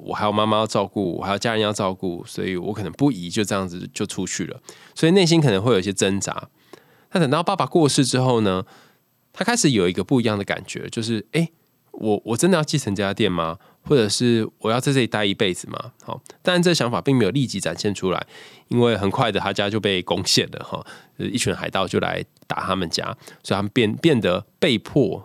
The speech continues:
甚至不得不流离失所。那这一段要讲的就是人生砸在你身上这颗陨石，它经常是猝不及防的之外，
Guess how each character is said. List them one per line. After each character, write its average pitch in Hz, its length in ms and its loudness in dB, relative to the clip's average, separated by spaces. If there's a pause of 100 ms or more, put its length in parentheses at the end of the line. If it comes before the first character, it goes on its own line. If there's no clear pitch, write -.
甚 98 100 -2
至 - 80 -6
不 180 120 2
得 95 200 2
不 98 400 0
流 101 140 2
离 95 160 0
失 95 220 -2
所。 - 280 -10 (500)
那 214 80 0
这 254 120 2
一 247 60 2
段 262 120 4
要 240 140 4
讲 98 180 0
的 90 80 2
就 120 160 2
是 120 280 4
人 101 200 2
生 139 380 4 (100)
砸 104 280 -4
在 143 120 0
你 123 80 2
身 117 160 0
上 120 200 2
这 120 80 -2
颗 120 100 0
陨 92 240 -4
石， 87 340 -6
它 127 380 0 (240)
经 190 240 4
常 104 240 2
是 127 160 2
猝 - 180 4
不 139 140 4
及 95 220 -4
防 90 200 -2
的 90 80 0
之 98 200 -2
外， 101 280 0